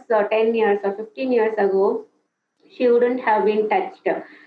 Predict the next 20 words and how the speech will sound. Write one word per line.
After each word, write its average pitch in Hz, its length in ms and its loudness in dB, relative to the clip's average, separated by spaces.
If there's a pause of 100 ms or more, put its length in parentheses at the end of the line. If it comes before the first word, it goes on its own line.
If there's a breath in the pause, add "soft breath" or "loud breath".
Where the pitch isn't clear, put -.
(240 loud breath)
Uh, 196 400 2
so 220 640 2
either 226 460 2
removal 247 500 2
of 233 240 -2
that 254 320 0
and, 254 480 0
uh, 202 160 2
they 214 160 0
would 208 160 2
have 202 180 2
left, 208 340 0
they 214 200 0
wouldn't 208 320 0
have 208 160 0
gone 190 240 -2
for 208 100 -8
radiation. 190 540 0
But 220 240 -4
because 240 440 0